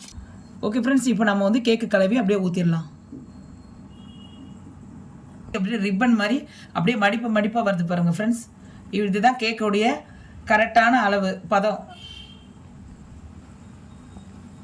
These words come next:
ஓகே ஃப்ரெண்ட்ஸ், நம்ம ஊத்தி வச்சுட்டோம். இப்போ வந்து நம்ம வந்து, அ, பபிள்ஸ் ஏதாவது இருக்கா இல்லாம இருக்கிறதுக்கு நம்ம வந்து இதை அப்படியே டேப் பண்ணிக்கலாம்.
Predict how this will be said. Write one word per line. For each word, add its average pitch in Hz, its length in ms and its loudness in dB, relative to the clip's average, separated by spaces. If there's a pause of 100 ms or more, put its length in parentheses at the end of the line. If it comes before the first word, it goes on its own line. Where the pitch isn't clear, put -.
(1600)
ஓகே 214 160 0
ஃப்ரெண்ட்ஸ், 254 360 4
நம்ம 196 140 8 (100)
ஊத்தி 226 200 2
வச்சுட்டோம். 180 360 2 (380)
இப்போ 233 140 2 (100)
வந்து 226 140 8 (100)
நம்ம 196 220 6
வந்து, 214 180 2 (360)
அ, - 20 8 (220)
பபிள்ஸ் 202 380 2
ஏதாவது 226 280 10
இருக்கா 202 220 6 (160)
இல்லாம 208 320 6
இருக்கிறதுக்கு 170 420 0 (420)
நம்ம 214 140 2 (100)
வந்து 226 160 2 (120)
இதை 196 120 6
அப்படியே 202 240 4 (160)
டேப் 202 220 4
பண்ணிக்கலாம். 160 380 0